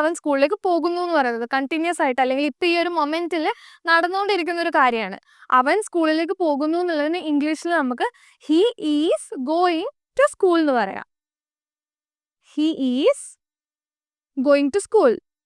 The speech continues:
He is going to school. ഇവിടെ ശ്രദ്ധിക്കേണ്ട വേറൊരു കാര്യം എന്ന് പറയുന്നത്, നമ്മളിവിടെ ഗോയിങ് ആണ് യൂസ് ചെയ്തത് അല്ലേ? ഗോയിന്റെ കൂടെ ഐ എൻ ജി ആഡ് ചെയ്തിട്ടാണ് ഗോയിങ് എന്ന് പറഞ്ഞൊരു വേർഡ് നമ്മൾ ക്രിയേറ്റ് ചെയ്തിട്ടുള്ളത്. വെർബിന്റെ ഫസ്റ്റ്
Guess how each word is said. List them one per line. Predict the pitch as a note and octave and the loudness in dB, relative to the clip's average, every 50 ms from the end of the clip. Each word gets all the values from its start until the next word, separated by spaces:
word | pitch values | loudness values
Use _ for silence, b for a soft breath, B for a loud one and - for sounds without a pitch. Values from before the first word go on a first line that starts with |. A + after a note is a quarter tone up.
| _ _ _ _ _ _ _ _ _ _ _ _ _ _ _ _ _ _ _ _ _ _ _ _ _ _ _ _ _ _ _ _ _ _ _ _ - - | _ _ _ _ _ _ _ _ _ _ _ _ _ _ _ _ _ _ _ _ _ _ _ _ _ _ _ _ _ _ _ _ _ _ _ _ -6 -4
He | C#4 C4+ C#4 | -2 0 0
is | C#4+ B3+ A3+ | -2 -2 -2
going | C4 B3 B3+ B3+ A#3+ - | -2 -2 0 -2 -2 -4
to | F4+ G4 - | -6 -8 -6
school. | _ - F#4 C#4+ A#3 G#3 - _ _ _ _ _ _ _ _ _ _ _ _ _ _ _ _ _ _ _ _ _ _ _ _ _ - E4 | _ -2 0 2 2 0 -2 _ _ _ _ _ _ _ _ _ _ _ _ _ _ _ _ _ _ _ _ _ _ _ _ _ -6 -4
ഇവിടെ | F4 F#4+ A4+ G#4+ | 0 0 0 2
ശ്രദ്ധിക്കേണ്ട | - F#4+ F4 D4 C#4 D#4+ G4 G4 G4 G#4 G4+ | 2 0 0 0 0 -2 0 0 0 2 2
വേറൊരു | F#4 F4 F4 F#4 F#4 F#4+ E4+ | 2 2 2 2 0 2 2
കാര്യം | F4 D#4 D4 D#4 D#4 | 2 2 2 0 0
എന്ന് | D#4+ E4 E4 D#4+ | 0 0 2 2
പറയുന്നത്, | C#4+ B3 A#3+ A#3+ A#3+ B3 E4+ A4+ b b b b b | 2 0 0 -2 -2 -2 -4 -4 b b b b b
നമ്മളിവിടെ | D#4+ D#4+ E4+ F4+ F#4+ G4 G#4+ G4 D4+ | -4 -2 -2 0 0 2 0 0 2
ഗോയിങ് | E4+ E4 E4 F4 G4 G4+ G4+ F#4 | 0 0 0 0 0 0 0 0
ആണ് | E4+ F4 F4 | 0 0 -2
യൂസ് | D#4 C#4+ C4 - | -4 -4 -4 -4
ചെയ്തത് | C4 B3 A#3 A#3 A3 | -4 -2 -2 -2 0
അല്ലേ? | A3+ A#3+ A3+ b b b b b B3+ C4 | 0 -2 -2 b b b b b 0 2
ഗോയിന്റെ | D4+ D#4 D#4+ E4+ F4+ F4+ G4 F4+ E4 | 4 4 4 4 2 0 -2 -2 0
കൂടെ | F4 D#4 D4+ F4 E4+ D4+ | 0 2 2 2 2 2
ഐ | D4 D4 | 0 0
എൻ | D4 D4+ D4+ | 0 0 0
ജി | E4 E4 D4+ | 0 0 0
ആഡ് | D4 C#4+ C#4 | 0 -2 -2
ചെയ്തിട്ടാണ് | D4+ D4 D4+ B3 D4+ D4+ D#4 F4+ E4 D#4+ | -4 -6 -4 -4 -2 -2 -2 -2 -2 -2
ഗോയിങ് | D#4+ D4+ D4+ D4+ | 0 0 0 0
എന്ന് | D#4 D#4+ D#4 | -2 -2 -2
പറഞ്ഞൊരു | D4 C#4 C#4+ D4 D4+ D4+ C#4+ | -2 -2 -2 -2 -2 0 2
വേർഡ് | C#4+ C#4+ D4 C#4+ D4 D4 | 2 2 2 2 0 -4
നമ്മൾ | C#4+ C#4+ D4 D4 - _ _ _ _ - | -2 0 0 0 -2 _ _ _ _ -8
ക്രിയേറ്റ് | D#4 C#4+ C4+ C4+ A#3 | -6 -4 -4 -4 -4
ചെയ്തിട്ടുള്ളത്. | C#4+ C4+ B3 C4 B3+ B3+ F4+ D#4 D4 | -4 -6 -4 -4 -4 -2 -2 0 2
വെർബിന്റെ | C#4 C4+ C4 A#3+ B3 C#4 D#4 G4+ G4 - | 2 2 2 2 0 -2 -2 -4 -4 0
ഫസ്റ്റ് | F4+ D4 D4 - - - F#4 | 0 0 0 0 -4 -8 -8